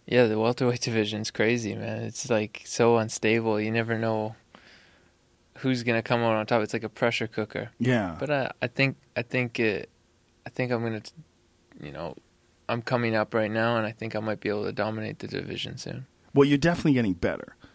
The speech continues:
Speaker 2: You know,
Speaker 1: Yeah.
Speaker 2: that's one of the things
Speaker 1: Getting
Speaker 2: I
Speaker 1: closer,
Speaker 2: see.
Speaker 1: getting
Speaker 2: Yeah.
Speaker 1: the opportunity. I'm fighting for the title next, so I guess we'll see.
Speaker 2: Yeah, your fight against Saffiedine was a big eye-opener for a lot of people 'cause Saffiedine is known as a stand-up guy,
Speaker 1: Mm-hmm.
Speaker 2: and you set traps for him, man. You know,
Speaker 1: Mm-hmm.
Speaker 2: that was a, that was a really interesting fight. You know,
Speaker 1: Yeah,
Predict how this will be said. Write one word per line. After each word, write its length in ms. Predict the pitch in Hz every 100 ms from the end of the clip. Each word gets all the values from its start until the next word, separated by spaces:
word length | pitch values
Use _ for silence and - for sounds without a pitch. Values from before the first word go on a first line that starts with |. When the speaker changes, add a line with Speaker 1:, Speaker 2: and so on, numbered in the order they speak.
| -
Speaker 2:
You 80 | 107
know, 60 | 95
Speaker 1:
Yeah. 40 |
Speaker 2:
that's 160 | 131 131
one 220 | 120 120
of 80 | 107
the 60 | 117
things 20 | 147
Speaker 1:
Getting 80 | -
Speaker 2:
I 20 |
Speaker 1:
closer, 380 | 143 143 110 113
Speaker 2:
see. 60 | 127
Speaker 1:
getting 200 | 120 117
Speaker 2:
Yeah. 120 | 117
Speaker 1:
the 80 | 113
opportunity. 400 | 113 - 127 131
I'm 60 | 107
fighting 240 | - 117 113
for 120 | 110
the 100 | 101
title 300 | - 123 113
next, 280 | 107 120 -
so 200 | 98 92
I 60 |
guess 200 | 101 113
we'll 60 | 107
see. 280 | - 123 127 - _
Speaker 2:
Yeah, 260 | 120 98
your 180 | 90 113
fight 320 | 120 - 147
against 340 | 139 120 98 -
Saffiedine 540 | 120 113 98 98 90
was 140 | 90 98
a 40 |
big 280 | 87 104 101
eye-opener 500 | 98 90 90 92 98
for 140 | -
a 40 | 92
lot 160 | 92
of 60 | 92
people 320 | 107 95 87
'cause 160 | - -
Saffiedine 460 | 117 107 110 107
is 100 | 95
known 220 | 104 107
as 80 | 98
a 40 | 90
stand-up 520 | - 120 131 117 -
guy, 320 | - 67 - - -
Speaker 1:
Mm-hmm. 140 | 120 117
Speaker 2:
and 240 | 113 107
you 360 | 113 139 143 147
set 280 | - 156 -
traps 340 | 151 185 -
for 220 | - 95
him, 140 | 71 78
man. 280 | 82 87 101
You 80 | 110
know, 280 | 113 123 131
Speaker 1:
Mm-hmm. 100 | 113
Speaker 2:
that 120 | 135
was 140 | 180
a, 160 | 160 131
that 100 | 127
was 140 | 170
a 40 | 120
really 360 | 101 127 151
interesting 400 | 156 156 147 156 151
fight. 360 | 156 170 -
You 100 | -
know, 220 | 104 113 131
Speaker 1:
Yeah, 300 | 107 107